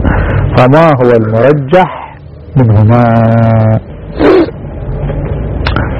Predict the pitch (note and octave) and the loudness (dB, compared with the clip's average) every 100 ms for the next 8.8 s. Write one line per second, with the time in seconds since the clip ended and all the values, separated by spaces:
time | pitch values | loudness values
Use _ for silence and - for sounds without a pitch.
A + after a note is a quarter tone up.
0 | - - - - C#3+ D#3+ E3+ D3 B2+ A#2+ | -4 -4 -2 0 2 4 4 4 2 0
1 | A2 - A2 G#2 - C3+ G#2+ - - G2+ | 0 0 -2 0 0 0 0 -2 -2 -2
2 | - A#2 C3 D#3+ - - - - - - | 0 2 2 2 -2 -12 -18 -16 -14 -12
3 | - - - - - - - - - - | -10 -8 -8 -6 -6 -6 -6 -6 -6 -6
4 | - - - - - - - - B2+ B2 | -4 -4 0 2 2 0 0 0 2 2
5 | A2+ G#2 G2+ - A2+ A2 A2 A2 C3+ D3 | 2 0 -2 -2 0 2 2 2 2 2
6 | D3 - - - - - - - - - | 0 -6 -6 -6 -6 -6 -6 -6 -6 0
7 | G#2+ A2+ A2+ - G#2 A2+ A2+ B2+ A#2+ A2 | 2 2 0 -2 -2 0 0 0 0 -4
8 | - B2+ - C#3 A2+ - C#3 E3 | -2 -2 0 -4 -4 -2 2 2